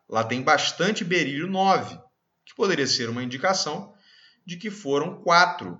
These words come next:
os primeiros elementos a serem criados. Embora já tenham se passado treze vírgula sete bilhões de anos desde que tudo começou,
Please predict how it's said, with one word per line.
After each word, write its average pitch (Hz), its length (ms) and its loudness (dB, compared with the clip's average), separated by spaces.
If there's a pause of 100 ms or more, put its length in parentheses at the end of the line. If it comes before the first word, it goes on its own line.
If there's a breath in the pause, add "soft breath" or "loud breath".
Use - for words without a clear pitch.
os 113 140 -10
primeiros 110 420 -6
elementos 143 560 -6
a - 60 -8
serem 95 340 -8
criados. 98 640 -6 (680)
Embora 131 420 4
já 120 120 2
tenham 117 220 -4
se 113 140 -8
passado 92 600 -2 (340)
treze 127 360 -2
vírgula 101 380 -6
sete - 540 -2
bilhões 85 460 -8
de 139 120 -6
anos 120 520 -6
desde 110 360 -2
que - 100 -18
tudo 82 240 -14
começou, 135 720 -8